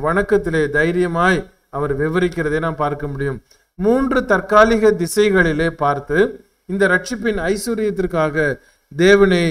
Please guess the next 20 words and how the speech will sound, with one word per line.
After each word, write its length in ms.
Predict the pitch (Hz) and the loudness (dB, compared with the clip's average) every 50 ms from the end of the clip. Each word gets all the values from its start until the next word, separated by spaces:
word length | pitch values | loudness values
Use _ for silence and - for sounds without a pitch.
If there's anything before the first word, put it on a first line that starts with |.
| 147 - - _ _ _ | -2 -6 -12 _ _ _
பேதுரு 380 | - 170 175 180 175 175 170 170 160 | -2 0 2 2 2 2 0 0 -4
போற்று-, 380 | - - 160 170 165 170 151 - | -4 -4 -6 -6 -6 -6 -12 -10
போற்றுகிறார் 600 | _ - 180 185 185 196 190 165 170 165 160 156 | _ 0 0 0 2 2 0 0 2 2 2 0
என்று 280 | 147 139 135 135 151 151 139 110 - - _ _ _ | 0 -2 -2 0 2 2 0 0 -4 -12 _ _ _
முதல் 220 | - 151 165 185 185 | -4 -2 0 2 4
அதிகாரம் 460 | 180 175 170 160 170 165 156 156 151 | 4 2 2 0 0 0 0 0 -2
மூன்றாவது 420 | 160 175 180 175 180 180 175 165 | -4 -4 -2 0 2 2 2 0
வசனத்திலிருந்து 560 | 156 151 - 165 156 156 147 151 156 165 208 | -2 -4 -4 -4 -4 -4 -4 -4 -4 -2 -2
பனிரெண்டாவது 580 | 214 196 180 170 170 180 180 180 180 175 180 175 | -2 -2 -2 0 0 0 2 2 2 2 2 0
வசனம் 340 | 165 160 - 165 160 160 151 | -2 -4 -4 -6 -8 -8 -8
முடிய 240 | 147 151 160 175 185 180 147 - - _ _ _ - | -6 -4 0 0 2 0 0 -2 -6 _ _ _ -14
இந்த 140 | 151 147 139 | -10 -8 -6
மூன்று 420 | 143 165 185 208 220 214 208 208 196 185 196 | -2 0 2 2 2 2 4 4 4 2 2
தற்காலிக 560 | 175 160 160 - 180 175 175 180 175 175 180 175 156 127 - - _ _ - 143 | -2 -4 -4 -2 -2 0 0 2 2 4 4 4 2 0 -2 -8 _ _ -6 -2
டைரக்ஷனை 600 | 147 170 180 202 208 202 - - 196 175 170 165 160 139 - _ _ _ _ | 2 2 4 4 2 0 0 -2 -2 0 0 -2 -2 -4 -6 _ _ _ _
நாம் 240 | - 147 156 151 147 | -8 -6 -6 -6 -6
பா-, 260 | - 156 147 151 151 - | -4 -4 -4 -4 -6 -6
காண 260 | - 151 156 160 156 | -4 -4 -2 -2 -4
முடியும். 280 | 147 147 147 147 143 | -4 -4 -4 -4 -4
முதலாவது, 540 | 147 160 175 180 185 180 180 170 156 147 160 | -4 -2 0 2 4 4 4 2 2 0 0